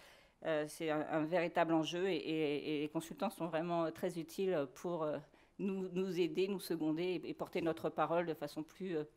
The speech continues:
professionnelle, en tout cas pour les décideurs. C'est perçu souvent comme plus professionnel que ce que nous, nous pourrions dire.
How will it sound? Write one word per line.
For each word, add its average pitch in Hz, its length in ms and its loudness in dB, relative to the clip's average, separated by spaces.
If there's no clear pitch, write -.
professionnelle, 160 580 -4
en 320 80 -2
tout - 140 -10
cas 170 260 4
pour 165 160 0
les 156 80 2
décideurs. 156 500 -4
C'est - 140 -14
perçu - 340 -12
souvent 165 280 -6
comme 156 240 -6
plus 180 160 -6
professionnel 165 600 -6
que 165 100 -8
ce - 60 -14
que 160 100 -4
nous, 175 220 0
nous 175 120 -4
pourrions 156 340 2
dire. 113 260 -4